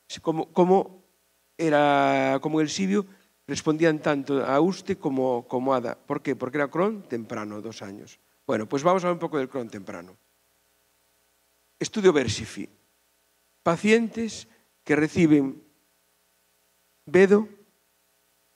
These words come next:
en el, antes del año amarillo. Entre uno y tres años gris, entre tres y siete años naranja y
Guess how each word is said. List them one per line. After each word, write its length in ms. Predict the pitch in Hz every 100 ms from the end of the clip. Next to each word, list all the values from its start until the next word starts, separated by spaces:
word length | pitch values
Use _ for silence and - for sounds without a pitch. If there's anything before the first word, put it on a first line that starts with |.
| _ _
en 100 | 143
el, 160 | 143 - - _ _
antes 320 | 160 170 165
del 140 | 143
año 320 | 131 107 101 104 _ _ _ _ _ _ _
amarillo. 540 | 131 127 123 120 117 - _ _ _ _ _ _ _
Entre 240 | - 135 160
uno 80 | 165
y 60 |
tres 180 | 160 139
años 480 | 147 135 127 - - _ _ -
gris, 480 | 147 202 208 - - _ _ _ _ _
entre 300 | - 139 147
tres 180 | 147 151
y 80 | 151
siete 80 | 147
años 640 | 147 139 131 123 - - _ _ _ _ _ _ _ _ _ _ _ _ _ _ _
naranja 520 | 143 147 127 - - - 139 - - _ _ _ _
y 380 | 143 135 131